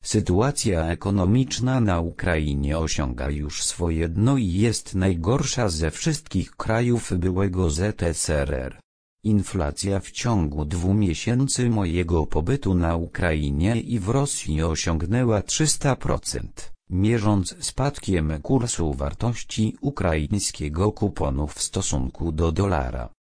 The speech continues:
Gdy wjeżdżałem na Ukrainę, wartość kuponu, karbowańca, wynosiła pięć tysięcy sto kuponów za jednego dolara, a w maju trzy tysiące.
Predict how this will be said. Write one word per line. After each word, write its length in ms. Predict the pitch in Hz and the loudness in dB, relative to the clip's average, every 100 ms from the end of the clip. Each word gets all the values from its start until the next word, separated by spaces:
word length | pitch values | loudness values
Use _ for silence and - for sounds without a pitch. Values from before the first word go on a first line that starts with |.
| _ _ - | _ _ -12
Gdy 340 | 87 85 87 78 | -4 0 0 2
wjeżdżałem 800 | 80 73 71 117 120 117 110 | 0 0 0 2 2 4 4
na 180 | 98 90 | 4 2
Ukrainę, 720 | 85 - - 85 76 95 110 | 0 -4 -2 0 2 2 2
wartość 800 | 80 98 113 95 76 69 - - | 2 -2 -4 -4 -4 -4 -8 -10
kuponu, 640 | - 92 - 139 85 73 69 _ _ | -8 -6 0 0 2 0 -4 _ _
karbowańca, 960 | - 76 76 76 71 85 71 - 76 71 - _ - | -4 -2 0 -2 0 0 0 0 -2 -2 -6 _ -6
wynosiła 640 | 78 85 78 - 117 107 | 0 2 0 0 2 2
pięć 480 | - 80 76 67 - | 0 -2 -2 -4 -6
tysięcy 640 | - - 113 113 101 - | -6 -2 2 2 2 0
sto 300 | 123 - 98 | -2 -2 -2
kuponów 840 | 95 - 95 82 85 87 80 - - | -2 -2 -2 0 2 2 0 -4 -6
za 240 | 78 87 | 0 2
jednego 640 | 78 87 87 78 69 90 95 | 2 0 0 -2 0 0 0
dolara, 640 | 80 87 127 110 76 71 - - | 0 0 0 2 2 0 -6 -6
a 140 | 90 | -2
w 60 | 82 | 0
maju 420 | 95 131 139 123 | 2 2 2 2
trzy 300 | 113 - 73 | 0 0 -2
tysiące. 800 | - 104 110 98 76 - 69 60 | -2 -2 0 0 0 -2 -4 -6